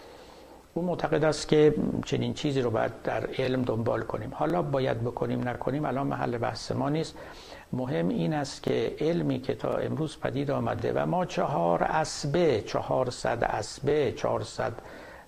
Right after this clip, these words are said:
موشکه داریم به دنبالش می‌دویم، همین علمی است که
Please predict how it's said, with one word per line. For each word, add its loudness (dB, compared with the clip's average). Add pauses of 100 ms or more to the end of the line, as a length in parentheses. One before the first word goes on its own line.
موشکه 2
داریم 4
به 2
دنبالش 0
می‌دویم، 0 (340)
همین 2
علمی 2
است -8
که 2